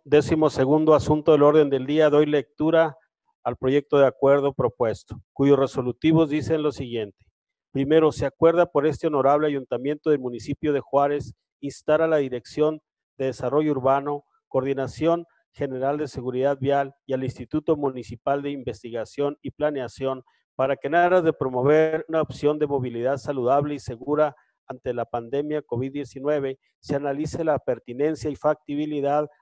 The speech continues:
a través de estudios y proyectos para la implementación de rutas para ciclovías emergentes en la ciudad. Segundo, notifíquese el presente acuerdo para todos los efectos legales a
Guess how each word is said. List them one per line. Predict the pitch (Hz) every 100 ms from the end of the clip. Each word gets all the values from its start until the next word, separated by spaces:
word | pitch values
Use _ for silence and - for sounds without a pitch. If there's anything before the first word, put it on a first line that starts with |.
| _
a | 143
través | - 135 143 151
de | 151
estudios | - - 151 156 139
y | 135
proyectos | - 120 135 151 - 143
para | - 123
la | 120
implementación | 117 120 117 117 - 120 - 147
de | 143 131
rutas | 151 160 160 147 _ _ _
para | 123 123
ciclovías | - - 120 131 151 151 -
emergentes | 127 117 104 147 147 156 156 - _
en | 127 123
la | 139
ciudad. | - 151 147 123 - _ _ _ _
Segundo, | - 135 165 175 170
notifíquese | 165 147 - 175 185 170
el | 180
presente | - 135 165 165 151
acuerdo | - 151 156 160
para | 139 127
todos | - 151 160 160
los | 143 113
efectos | - 147 - 143
legales | 120 135 151 143
a | 127